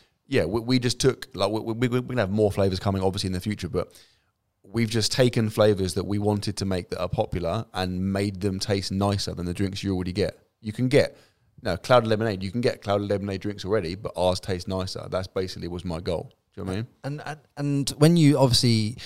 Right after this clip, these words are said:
Speaker 2: this, thi-, you've obviously then gone and positioned that in W H Smith, which W H Smith, for any Australians listening, is a massive, it's a massive, uh, retail store in the U K that you can st-, you can put your drinks into. To get into W H Smith's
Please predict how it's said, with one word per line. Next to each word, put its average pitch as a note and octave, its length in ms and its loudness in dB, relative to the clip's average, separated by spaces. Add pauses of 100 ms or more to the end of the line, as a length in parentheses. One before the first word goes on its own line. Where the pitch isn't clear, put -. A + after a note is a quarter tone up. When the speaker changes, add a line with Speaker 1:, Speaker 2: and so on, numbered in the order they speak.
(220)
Speaker 2:
this, D3+ 200 2
thi-, D3 260 -2 (380)
you've C3 180 2
obviously C3 240 2
then A#2+ 220 2
gone A#2 180 4
and G#2 100 0
positioned A2 560 2
that F#2 200 -4
in G2+ 100 -8
W G2+ 240 -2
H F#2+ 140 -4
Smith, - 340 -4
which G#2+ 160 -8
W A#2 240 0
H F#2+ 120 -4
Smith, G#2 260 -4
for - 160 -4
any F#2+ 180 -4
Australians F#2+ 500 -4
listening, G2 300 -8
is A2 160 -4
a A2+ 40 -2
massive, A#2 460 -4 (120)
it's - 100 -18
a A2+ 60 -2
massive, A2 520 -4
uh, F2+ 300 -8
retail F#2 480 -4
store F2+ 340 -8
in F#2 100 -12
the F2+ 60 -14
U F#2 180 -18
K F2+ 280 -4
that F2+ 140 -12
you F#2+ 100 -12
can - 140 -12
st-, - 320 -6
you F#2 120 -20
can G2+ 140 -20
put G#2+ 160 -10
your C#2 80 -16
drinks G2+ 320 -8
into. D#2+ 380 -12 (720)
To B2+ 100 4
get F#3 180 4
into A2 160 -2
W F#2+ 240 -2
H F2+ 120 -2
Smith's G2 340 -2